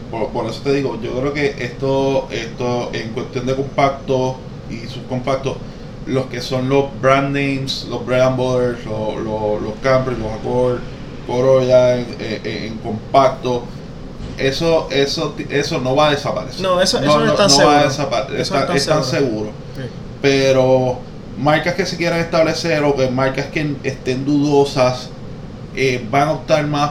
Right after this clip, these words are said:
Speaker 1: por el tipo crossover que por el mismo, eh,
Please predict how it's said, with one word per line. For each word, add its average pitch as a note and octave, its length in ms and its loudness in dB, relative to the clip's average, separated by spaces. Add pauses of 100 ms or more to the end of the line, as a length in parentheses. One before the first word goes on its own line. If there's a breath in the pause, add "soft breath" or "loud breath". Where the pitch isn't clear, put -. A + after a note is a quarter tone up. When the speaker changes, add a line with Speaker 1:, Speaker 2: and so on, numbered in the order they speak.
(120)
Speaker 1:
por C#3 160 4
el C3+ 140 0
tipo C#3 280 0
crossover C3+ 600 2
que B2 120 -2
por A#2 200 -6
el A2+ 80 -8
mismo, B2 840 -2 (500)
eh, A#2+ 420 -2